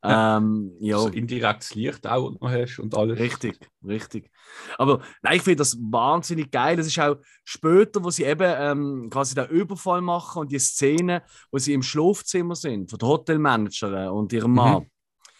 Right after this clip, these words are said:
Speaker 2: Wo ja für mich eine von der geilsten Szenen ist vom Film. Großartig.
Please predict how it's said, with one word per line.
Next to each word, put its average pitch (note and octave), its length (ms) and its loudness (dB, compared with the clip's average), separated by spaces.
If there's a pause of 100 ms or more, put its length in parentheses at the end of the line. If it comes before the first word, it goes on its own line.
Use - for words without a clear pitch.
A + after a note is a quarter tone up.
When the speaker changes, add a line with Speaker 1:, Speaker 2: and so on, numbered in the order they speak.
(220)
Speaker 2:
Wo A2+ 60 2
ja A#2+ 260 4
für - 160 -4
mich C3 200 6
eine B2 180 0
von A#2 80 -14
der A#2+ 80 -8
geilsten B2 420 -2
Szenen C3 460 -2
ist C#3 160 -6
vom D3 180 -8
Film. A2 400 -2 (140)
Großartig. G#2+ 800 -2